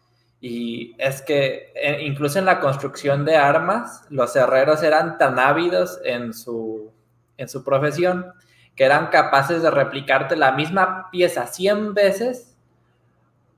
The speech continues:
con una tolerancia al error mínima, es decir, veías todas y eran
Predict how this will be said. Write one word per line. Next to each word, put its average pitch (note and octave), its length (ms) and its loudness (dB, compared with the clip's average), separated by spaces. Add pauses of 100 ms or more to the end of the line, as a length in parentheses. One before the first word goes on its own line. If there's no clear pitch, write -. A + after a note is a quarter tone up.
con C#3 800 4 (440)
una D#3+ 340 -2
tolerancia C#3+ 1400 4 (340)
al B2+ 200 -2
error C#3 520 4
mínima, D3+ 560 -4
es B2+ 80 -2
decir, C#3+ 300 -6
veías C3 480 2
todas E3 340 4
y C3 60 -2
eran C#3+ 220 2